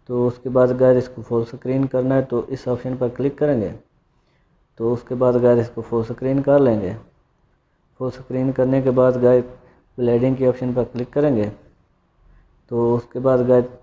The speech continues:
screen के option पर click कर देंगे। तो उसके बाद guys इसको done करेंगे। तो उसके बाद guys layer पे जाएंगे, Layer पे जाने के बाद media पर click करेंगे। उसके बाद guys यहाँ से एक और green screen video को select करना है, तो इसकी भी link आपको नीचे डिस्क्रिप्शन में मिल जाएगी।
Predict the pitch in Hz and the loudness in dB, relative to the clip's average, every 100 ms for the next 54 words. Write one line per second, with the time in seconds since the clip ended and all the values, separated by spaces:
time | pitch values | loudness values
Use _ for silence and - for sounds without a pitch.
0 | _ - 113 117 113 123 139 139 139 139 | _ -16 -10 -2 0 0 -2 -2 -2 -4
1 | 139 139 143 143 143 143 117 98 107 _ | -4 -4 -6 0 2 2 0 -2 -8 _
2 | _ _ _ _ _ _ _ _ _ - | _ _ _ _ _ _ _ _ _ -18
3 | 117 123 120 120 120 120 117 - 117 110 | -14 -4 0 2 4 2 0 -6 -4 -2
4 | 110 117 147 143 101 - - 123 127 139 | 0 0 2 2 0 -4 -6 -4 -4 -2
5 | 135 131 123 131 127 117 117 117 127 127 | 2 2 4 4 4 4 4 2 0 0
6 | 131 127 120 107 107 120 123 127 127 131 | 2 4 4 2 0 -2 0 0 -2 0
7 | 135 127 110 110 110 107 120 120 123 143 | 2 2 2 0 -2 -8 -6 -6 0 2
8 | 147 131 104 127 - 135 135 127 131 131 | 4 2 0 -2 -2 2 4 4 4 4
9 | 123 123 123 123 117 123 123 127 131 123 | 4 4 2 0 2 0 2 2 2 0
10 | - 123 127 127 131 131 120 123 - - | -4 -2 0 2 2 0 -2 -2 -4 -6
11 | 139 139 135 120 113 - 123 127 127 127 | -2 2 2 0 -6 -6 -2 2 2 2
12 | 131 127 123 123 120 123 120 - 120 120 | 0 0 0 0 0 -2 -2 -4 -4 -4
13 | 113 131 131 120 120 131 139 127 | -2 -2 0 2 2 4 4 4